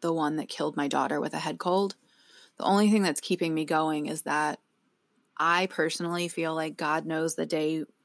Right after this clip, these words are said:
on the day we're born, he knows the day he's gonna call us home. And,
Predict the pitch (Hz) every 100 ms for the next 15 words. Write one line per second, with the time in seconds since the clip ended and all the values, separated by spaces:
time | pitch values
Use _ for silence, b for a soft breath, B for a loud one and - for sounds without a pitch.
0 | _ _ _ _ - 170 165 160 165 160
1 | 156 160 156 156 156 170 160 160 165 -
2 | 160 165 165 156 160 - 160 - 143 156
3 | 147 - 147 143 160 - _ b b b
4 | b b b b b - 170 170 165 156
5 | 156